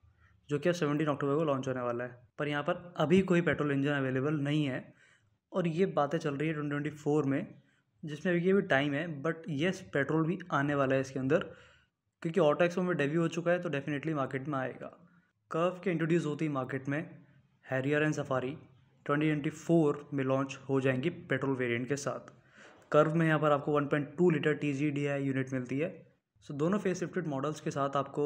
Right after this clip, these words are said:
so यहाँ पर आपको इंटीरियर और एक्सटीरियर दोनों ही कम्प्लीटली चेंज मिलते हैं with new features के साथ। So आप दोनों मॉडल्स को रिजर्व कर सकते हो, बुकिंग ओपन है and लॉन्च हो रही है सेवनटीन अक्टूबर को।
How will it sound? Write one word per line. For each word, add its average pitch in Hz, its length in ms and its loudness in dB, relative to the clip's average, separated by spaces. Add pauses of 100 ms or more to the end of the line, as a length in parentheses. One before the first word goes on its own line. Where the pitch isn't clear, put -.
(520)
so 156 100 -6
यहाँ 139 120 -4
पर 160 100 -4
आपको 165 180 -2
इंटीरियर 165 600 -2
और 151 200 4
एक्सटीरियर 151 380 0
दोनों 147 440 0 (220)
ही 170 140 0
कम्प्लीटली 160 500 0
चेंज 151 300 0
मिलते 139 240 -2
हैं 202 160 -4 (360)
with 160 160 2
new 165 160 4
features 147 340 0
के 143 100 -8
साथ। 120 300 -8 (720)
So - 120 -16
आप 135 120 -4
दोनों 156 280 0
मॉडल्स 202 320 -2
को 214 100 -6
रिजर्व 147 220 -4
कर 160 160 -8
सकते 151 300 -12
हो, 165 60 -8
बुकिंग 139 380 -10
ओपन 139 280 -8
है 147 120 -12 (720)
and 127 240 -12
लॉन्च 143 240 -6
हो 143 100 -6
रही 139 80 -8
है 151 60 -8
सेवनटीन 135 360 -10
अक्टूबर 139 320 -12
को। 143 200 -12